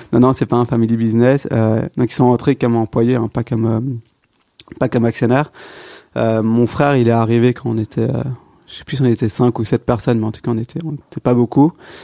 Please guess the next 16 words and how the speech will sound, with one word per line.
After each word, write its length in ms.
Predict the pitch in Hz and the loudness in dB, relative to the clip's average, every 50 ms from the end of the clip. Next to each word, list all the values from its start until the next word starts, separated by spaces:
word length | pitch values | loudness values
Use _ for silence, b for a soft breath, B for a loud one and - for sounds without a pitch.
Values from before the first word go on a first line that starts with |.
| B B B B B B _ - - | B B B B B B _ -8 -4
Euh, 160 | 120 113 107 | -2 0 0
il 80 | 107 110 | 2 2
a 80 | 110 | 2
vécu 240 | 104 110 104 - - | 0 0 -2 -2 -2
la 120 | - 113 104 | -2 -2 -2
croissance, 560 | - - 110 104 - - 123 113 113 - - 117 | -2 -4 -6 -4 -4 -4 -4 -4 -4 -4 -4 -4
euh, 300 | 110 107 120 120 123 127 123 120 b b b b 185 - _ _ _ _ _ _ _ _ _ _ _ _ _ - - _ - - - | -4 -4 -4 -6 -6 -8 -10 -12 b b b b -20 -20 _ _ _ _ _ _ _ _ _ _ _ _ _ -20 -20 _ -16 -14 -12
rapide, 460 | - 127 - 120 117 - - 156 147 | -8 -4 -2 -2 0 4 4 4 6
hein, 100 | 131 120 113 | 6 4 2
jusqu'à 260 | 107 - - 123 113 | 0 -2 -2 -4 -2
cinquante-cinq, 520 | - 120 117 - 139 110 - 135 117 - | -2 -2 -4 -2 -4 -4 -2 -2 -4 -4
soixante 380 | - - - 117 - - 117 110 | -6 -8 -8 -6 -4 -4 -4 -2
personnes, 340 | - 117 101 - - 131 131 | -2 -4 -4 -2 -2 -2 -2
je 60 | - | -2
pense. 240 | - - 123 117 - | -4 -6 -4 -4 -4
En, 60 | 117 | -6